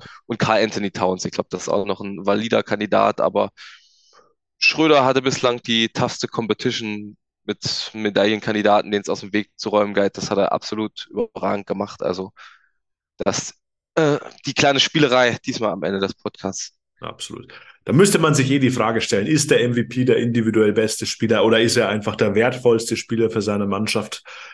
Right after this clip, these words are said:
Speaker 2: Wenn zweiteres gilt, dann hat Dennis Schröder definitiv
Speaker 1: Ja.
Speaker 2: noch bessere Karten, denn Deutschland mit Dennis Schröder ist eine ganz, ganz andere Mannschaft als Deutschland ohne Dennis Schröder. Wir werden uns das Team anschauen, das deutsche Team mit Dennis Schröder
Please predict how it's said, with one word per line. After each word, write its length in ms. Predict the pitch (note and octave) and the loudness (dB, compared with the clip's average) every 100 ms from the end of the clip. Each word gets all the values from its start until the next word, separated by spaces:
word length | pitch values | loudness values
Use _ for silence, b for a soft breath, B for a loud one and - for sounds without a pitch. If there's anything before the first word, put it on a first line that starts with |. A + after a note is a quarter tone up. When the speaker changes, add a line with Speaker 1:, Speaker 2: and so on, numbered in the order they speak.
| B B _ | B B _
Speaker 2:
Wenn 140 | A#2 | 0
zweiteres 760 | A2+ G#2+ A#2 B2+ A#2 G#2+ - B2 | 2 2 2 4 4 2 -2 -6
gilt, 480 | G#2 A2+ B2 B2+ - | 0 2 2 0 -2
dann 300 | G2+ G#2+ - - _ | -2 -4 -6 -16 _
hat 260 | G2 G2 - | -10 -10 -4
Dennis 240 | G#2 G2 | -2 -2
Schröder 220 | - G2 | -4 -6
definitiv 480 | F2+ G2+ - G2 G2 | -6 -8 -8 -8 -8
Speaker 1:
Ja. 60 | - | -8
Speaker 2:
noch 140 | - | -14
bessere 400 | - F#2+ G2 F#2 | -4 -2 0 -4
Karten, 420 | F2 F2+ F#2 G2+ | -4 -6 -4 -4
denn 380 | F#2 F2+ F2+ F2+ | -4 -4 -6 -8
Deutschland 560 | - G2+ G#2 - G2 G2+ | -2 0 0 -2 -4 -4
mit 280 | G#2+ G#2+ - | -6 -6 -6
Dennis 260 | G2+ G2 | -4 -4
Schröder 320 | - G2+ G2 F#2 | -4 -4 -4 -4
ist 320 | F2 - E2 | -6 -10 -12
eine 240 | F2+ F2 | -12 -12
ganz, 340 | - F#2+ G2 - | -8 -8 -6 -8
ganz 240 | F2+ F2 | -8 -10
andere 240 | - F2 | -12 -12
Mannschaft 500 | E2+ E2+ E2 E2+ - | -12 -12 -12 -12 -12
als 200 | - E2 | -12 -10
Deutschland 480 | - - - - - b b b b _ - | -12 -12 -14 -14 -18 b b b b _ -2
ohne 220 | G#2+ A#2+ | 2 2
Dennis 300 | G2 F#2+ - | 0 -2 -4
Schröder. 360 | G2+ F2 D#2+ B B B | -4 -6 -8 B B B
Wir 140 | - F3 | 2 4
werden 140 | A3+ | 6
uns 160 | G#3+ - | 4 2
das 140 | E3 | -2
Team 180 | - F3+ | -2 -2
anschauen, 320 | G3+ G3+ D#3 | 0 2 2
das 120 | A#2 | 2
deutsche 300 | - C3+ C3 | 2 0 0
Team 220 | B2+ B2+ B2 | -2 0 0
mit 340 | D#3 D#3+ - | 0 -2 -6
Dennis 240 | F2+ F#2+ | -4 -2
Schröder 560 | - G#2 G#2 B2+ C#3 - | 0 2 4 2 0 -10